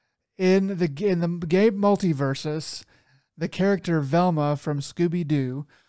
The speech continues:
will no longer call the cops on, uh, her opponent as a p-, particular move. Um, the people that play Multiversus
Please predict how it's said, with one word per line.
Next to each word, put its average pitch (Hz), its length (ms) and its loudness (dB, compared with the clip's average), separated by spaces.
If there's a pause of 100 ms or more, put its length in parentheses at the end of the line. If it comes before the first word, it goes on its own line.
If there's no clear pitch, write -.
(420)
will 160 340 2
no 165 320 4
longer 185 720 2
call 175 380 2
the 156 100 -4
cops - 720 -8 (220)
on, 147 840 -2 (500)
uh, 139 720 -2 (100)
her 165 220 0
opponent 151 640 -4 (380)
as 156 240 0
a 143 220 2
p-, - 400 -16
particular 147 460 -2
move. 135 440 -4 (500)
Um, 147 600 0 (440)
the 165 300 2
people 214 720 2 (140)
that 160 520 0 (140)
play 190 400 0
Multiversus 151 1000 -4